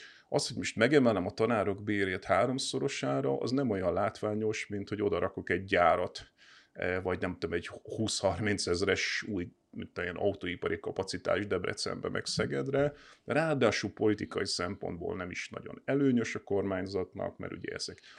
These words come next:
jól fizetett tanárok, azok adott esetben hangadók lehetnek politikailag, szóval, hogy nem, nem akarja ezt a, nem hisz benne.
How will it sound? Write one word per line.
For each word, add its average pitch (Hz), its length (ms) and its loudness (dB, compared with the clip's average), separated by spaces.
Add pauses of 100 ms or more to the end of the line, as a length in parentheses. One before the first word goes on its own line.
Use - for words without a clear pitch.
(200)
jól 110 220 4
fizetett - 520 -4
tanárok, 95 600 2
azok 92 260 -6
adott 90 300 -4
esetben - 400 -4
hangadók 104 680 2
lehetnek 92 540 -4
politikailag, - 760 -4
szóval, 156 340 2
hogy 151 200 0 (400)
nem, 135 240 4
nem 90 260 0
akarja 85 440 -2
ezt - 280 -6
a, 78 180 -4
nem 156 180 -4
hisz 131 200 0
benne. 95 480 0